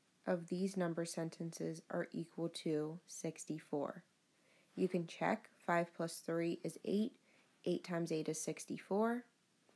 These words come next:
and then eight times three gets us back to twenty-four, eight times five gets us back to forty, forty plus twenty-four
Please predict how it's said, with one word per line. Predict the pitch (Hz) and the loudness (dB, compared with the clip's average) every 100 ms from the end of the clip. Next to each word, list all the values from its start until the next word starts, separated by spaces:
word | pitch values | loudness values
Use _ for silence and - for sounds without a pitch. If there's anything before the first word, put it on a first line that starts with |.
| - _ _ | -20 _ _
and | 185 185 | 4 6
then | 185 - | 4 4
eight | 170 - | 0 0
times | 180 170 170 | 0 -2 -2
three | - 165 | -2 -2
gets | 160 - | -2 -4
us | 147 143 | -4 -4
back | - 196 208 | 2 4 4
to | 214 | -2
twenty-four, | 202 202 196 190 185 185 180 - _ _ _ | -2 0 0 0 0 0 0 -6 _ _ _
eight | 165 - | -2 -2
times | 175 160 160 | -2 -4 -2
five | 165 156 151 | 0 0 0
gets | 156 - | -2 -4
us | 156 | -4
back | 156 151 - | -2 -2 -4
to | |
forty, | 160 - 185 185 180 175 _ _ _ | -6 2 4 4 2 -2 _ _ _
forty | - 170 160 | 4 4 4
plus | - 160 - | -2 -6 -6
twenty-four | - 147 151 151 147 | -2 -2 -2 0 0